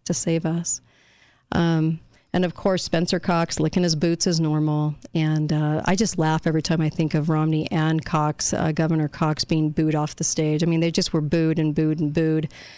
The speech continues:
um, at the Republican convention. And, uh, of course, Cox came in, "You, this is not nice." Um,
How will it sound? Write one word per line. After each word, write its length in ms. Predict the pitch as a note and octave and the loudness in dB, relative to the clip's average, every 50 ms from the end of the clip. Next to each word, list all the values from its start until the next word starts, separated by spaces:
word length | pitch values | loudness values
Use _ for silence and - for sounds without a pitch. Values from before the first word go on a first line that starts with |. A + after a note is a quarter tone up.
| - - - - | -20 -20 -10 -4
um, 240 | - E3 E3 D#3+ D#3 | -2 0 0 0 0
at 120 | - E3+ F3 | 0 0 0
the 80 | F3+ D#3+ | 0 0
Republican 600 | E3 D#3+ - - F3 E3 F3 D#3+ - - D#3+ D#3 | 0 0 0 0 0 0 0 -2 -2 -2 -2 -2
convention. 600 | - - D#3+ D3+ D#3 D3+ D#3 - - F3 E3 E3+ - - _ _ - - - - _ _ _ _ _ _ _ _ _ _ _ _ _ _ _ _ _ _ _ _ _ - | -2 -4 -4 -2 -2 -2 -2 -4 -4 -4 -4 -4 -6 -10 _ _ -20 -20 -20 -20 _ _ _ _ _ _ _ _ _ _ _ _ _ _ _ _ _ _ _ _ _ -4
And, 360 | - G3 G3+ G3+ G3+ G3+ F#3+ G3 | -2 0 2 2 2 2 2 2
uh, 220 | F#3 F#3 F#3 F3 E3 | 2 2 0 0 -2
of 60 | - | -2
course, 260 | - - F3 E3+ - | 0 0 0 0 0
Cox 280 | - - F3+ E3+ - - | 0 0 0 0 -2 -2
came 120 | - F3 E3+ | -2 -2 0
in, 240 | D#3+ D3+ D#3+ D#3+ D3+ E3 | 0 -2 -4 -6 -6 -2
"You, 140 | G3 G3 F3+ | -2 0 0
this 300 | G#3+ - A#3 G3+ - - | 0 0 -2 0 0 0
is 100 | A#3 G3+ | 0 0
not 220 | A#3 G#3 A3 C#4+ | 2 0 0 0
nice." 540 | C#4 A#3+ G#3+ D#3+ C3+ - - - - - - - _ _ _ - - - - - - - _ _ _ - - - - | 0 0 0 -2 -4 -6 -8 -10 -10 -10 -12 -14 _ _ _ -20 -20 -20 -20 -20 -20 -20 _ _ _ -20 -14 -6 -2
Um, 420 | F#3+ F#3+ F#3+ F#3 F3+ F#3 F3 E3 | 0 2 2 2 2 0 0 -2